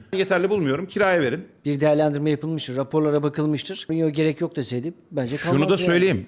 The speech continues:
Speaker 1: Mert Hakan başka takımlardaki ba-, başka takımlardaki bazı futbolcular gibi o takımda kalmak için menajer falan da değiştirmedi. Onu da söyleyeyim yani.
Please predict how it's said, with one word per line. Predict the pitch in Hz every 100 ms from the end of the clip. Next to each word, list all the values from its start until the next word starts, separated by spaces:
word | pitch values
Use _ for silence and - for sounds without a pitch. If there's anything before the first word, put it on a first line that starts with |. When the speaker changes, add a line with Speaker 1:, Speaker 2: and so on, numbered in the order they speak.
| -
Speaker 1:
Mert | 117 135 170
Hakan | 170 175 147
başka | 139 - 170
takımlardaki | 165 170 165 156 135
ba-, | 135 -
başka | 104 120 165
takımlardaki | 165 170 170 147 135
bazı | 127 147
futbolcular | - - 160 151 180
gibi | 156
o | 139
takımda | 151 156 151
kalmak | 147 156 160
için | -
menajer | 147 143 147
falan | 135 160
da | 160
değiştirmedi. | 123 127 - 95 80 - _ _ -
Onu | 117
da | 120
söyleyeyim | - 117 85
yani. | -